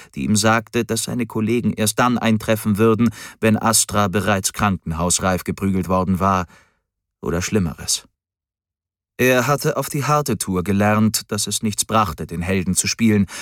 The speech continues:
und dennoch beschleunigte er sein Tempo und sprintete auf die Jugendlichen zu. Verdammt. Die sahen aus wie sechzehn und waren vermutlich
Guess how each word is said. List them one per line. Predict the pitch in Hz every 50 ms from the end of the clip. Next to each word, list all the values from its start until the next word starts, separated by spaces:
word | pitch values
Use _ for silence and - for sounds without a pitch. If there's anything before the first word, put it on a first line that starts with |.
| - -
und | - 131 117
dennoch | 143 135 135 139 139 -
beschleunigte | - 139 - - 131 127 123 127 127 120 110 - 117
er | - 113
sein | 110 120 120 120
Tempo | 113 - 127 123 123 113 127 143
und | 117 135 131 -
sprintete | - - - 131 123 113 117 110 - 120
auf | 87 -
die | - 123
Jugendlichen | 117 110 110 92 104 101 90 95 95 - 110 104
zu. | - - - - - - - _ _ _ _ _ _ _ _ _ _ _ _ _ _ _ _
Verdammt. | _ - - - - - - - - - - - _ _ _ _ _ _ _ _ - - - - -
Die | -
sahen | 107 127 123 123 117
aus | 104 120 117 117
wie | 113
sechzehn | 98 120 123 107 - - - 85 80
und | 80 78 -
waren | 95 92 87 90 92
vermutlich | 87 - 92 92 98 101 - - 95 87 - - -